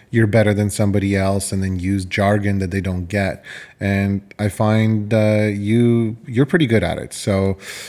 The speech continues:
um, a-, and also you, you don't drag on, like, you're,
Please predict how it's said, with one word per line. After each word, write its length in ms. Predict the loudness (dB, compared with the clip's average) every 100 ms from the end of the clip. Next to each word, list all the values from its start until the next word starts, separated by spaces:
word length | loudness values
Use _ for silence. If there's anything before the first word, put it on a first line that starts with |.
| -16 -8
um, 520 | -2 0 0 -2 -4 -8 _ _ _ _ _ -12
a-, 160 | -10
and 140 | -2 2
also 260 | 2 4
you, 300 | 2 2 -2 -6
you 100 | -6
don't 280 | -2 -2 -2
drag 260 | -2 0
on, 180 | -2 -4
like, 240 | -4 -6 -4
you're, 380 | -2 -2 -4